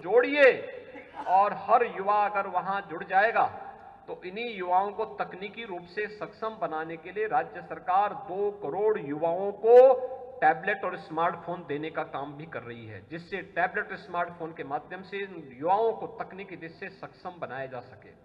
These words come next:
प्रयास किए जाने की आवश्यकता है। रोजगार और नौकरी की कमी नहीं है। एफपीओएस का गठन आप कर सकते हैं,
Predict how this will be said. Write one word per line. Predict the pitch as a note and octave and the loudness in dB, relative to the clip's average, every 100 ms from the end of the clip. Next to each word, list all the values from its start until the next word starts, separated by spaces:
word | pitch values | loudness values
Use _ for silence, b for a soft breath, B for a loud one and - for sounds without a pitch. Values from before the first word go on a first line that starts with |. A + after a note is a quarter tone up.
| _ _ _ _ _ _ _ _ _ _ | _ _ _ _ _ _ _ _ _ _
प्रयास | A#3+ D4+ D#4 - | 4 6 6 2
किए | C#4+ | 0
जाने | B3+ A3+ | 2 2
की | G#3+ E3+ | 0 -4
आवश्यकता | D#3 B2+ - - | -6 -10 -12 -10
है। | G2+ F#2+ - - _ _ _ _ _ | -10 -14 -20 -20 _ _ _ _ _
रोजगार | C#3+ G3 G#3+ G#3+ A3 | -2 -2 4 6 6
और | G3 | 2
नौकरी | E3 F3+ F#3+ | 0 0 -2
की | G#3+ A3 | -10 -6
कमी | A#3 A3+ | -4 -4
नहीं | A#3+ B3 A3+ | -4 -4 -6
है। | - - - - _ _ _ _ _ _ _ _ _ _ | -12 -20 -20 -20 _ _ _ _ _ _ _ _ _ _
एफपीओएस | A3+ A3+ B3+ C#4 C#4 | -2 -2 2 2 4
का | C#4+ | 4
गठन | C4+ C4 C#4 | 4 4 4
आप | C4+ - | 4 4
कर | C#4 | -2
सकते | B3+ C4 - | 0 -4 0
हैं, | C4 F3+ B2 | 0 0 -6